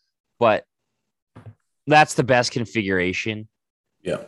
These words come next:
Speaker 1: Like,
Speaker 2: But
Speaker 1: I
Speaker 2: the
Speaker 1: know
Speaker 2: fourth line is
Speaker 1: the fourth
Speaker 2: the
Speaker 1: line's a fucking mess.
Speaker 2: Every time in their own end, you're like, "Holy fuck, are they gonna be able to get out?"
Speaker 1: Right. And so that's why I understand why Daryl, 'cause everybody's like, "Oh, Mangiapane needs to play more." It's like, well, Mangiapane can carry a line.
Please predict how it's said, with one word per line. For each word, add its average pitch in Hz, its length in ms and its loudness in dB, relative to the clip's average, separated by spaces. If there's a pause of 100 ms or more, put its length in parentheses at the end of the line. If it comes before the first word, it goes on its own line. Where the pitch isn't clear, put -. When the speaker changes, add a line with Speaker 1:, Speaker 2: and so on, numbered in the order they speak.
Speaker 1:
Like, 113 140 -2
Speaker 2:
But 95 100 -2
Speaker 1:
I 131 100 4
Speaker 2:
the 131 60 4
Speaker 1:
know 127 140 4
Speaker 2:
fourth 156 260 6
line 98 460 2
is 90 240 -2
Speaker 1:
the 147 80 0
fourth 190 300 2
Speaker 2:
the 117 80 2
Speaker 1:
line's 120 180 0
a 92 60 -6
fucking 90 600 -4
mess. - 420 -16 (140)
Speaker 2:
Every 123 140 0
time 170 260 0
in 139 140 2
their 120 180 2
own 107 120 0
end, 104 100 -4
you're 95 120 -6
like, 82 160 -10
"Holy 82 300 -8
fuck, 82 300 -8
are 80 40 -6
they 85 100 -4
gonna 95 140 -2
be 107 60 0
able 92 100 0
to 78 40 -6
get 76 160 -8
out?" 110 300 -2 (160)
Speaker 1:
Right. 107 320 -8
And 143 120 -8
so 151 200 -2
that's 147 280 -2
why 143 200 2
I 120 140 0
understand 113 540 -6
why 95 160 -2
Daryl, 92 480 -6
'cause 113 120 -10
everybody's 110 400 -4
like, 120 100 -4
"Oh, 131 200 -2
Mangiapane 110 560 -6
needs 104 240 -10
to 87 60 -16
play 98 260 -6
more." 78 200 -8
It's - 120 -14
like, 92 160 -8
well, 131 180 0
Mangiapane 123 600 -2
can 98 140 -16
carry 98 360 -6
a 82 60 -6
line. 78 380 -12